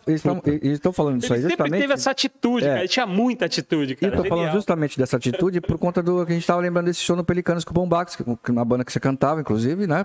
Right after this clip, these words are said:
Speaker 2: Isso.
Speaker 1: Pela vocal.
Speaker 2: Isso.
Speaker 1: E, e a, a gente tinha essa atitude muito por conta dessa referência também do Charlie Brown,
Speaker 3: É.
Speaker 1: sabe?
Speaker 2: Ah, é, mas era visível, cara.
Speaker 1: E, e o, o Ruivo por causa do Chorão, e eu também por causa do Champião, porque assim,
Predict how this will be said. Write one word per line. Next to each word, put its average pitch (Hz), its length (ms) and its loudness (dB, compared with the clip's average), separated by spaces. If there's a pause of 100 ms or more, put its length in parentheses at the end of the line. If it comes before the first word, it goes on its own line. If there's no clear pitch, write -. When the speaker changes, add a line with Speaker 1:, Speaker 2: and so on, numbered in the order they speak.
(120)
Speaker 2:
Isso. 120 180 2
Speaker 1:
Pela 120 160 0
vocal. 151 460 0
Speaker 2:
Isso. 104 500 0
Speaker 1:
E, 143 520 2
e 147 40 2
a, 143 320 -2
a 135 40 0
gente 165 580 0
tinha 175 220 0
essa 180 140 0
atitude 175 300 -2
muito 185 280 0
por 208 140 -2
conta 208 200 -2
dessa 196 240 0
referência 196 520 0
também 110 280 2
do 101 40 -2
Charlie 104 200 0
Brown, 92 180 2
Speaker 3:
É. 127 100 -2
Speaker 1:
sabe? 131 200 2
Speaker 2:
Ah, 104 180 2
é, 110 140 2
mas 98 160 0
era 117 120 2
visível, 98 540 0
cara. 82 340 0
Speaker 1:
E, 123 180 2
e 147 60 2
o, 151 60 0
o 143 300 2
Ruivo 160 260 0
por - 100 -4
causa 165 200 0
do 143 100 -4
Chorão, 156 560 0
e 127 100 0
eu 156 100 0
também 170 280 0
por 196 140 -4
causa 208 180 2
do 175 80 -4
Champião, 139 260 0
porque 131 140 0
assim, 135 400 0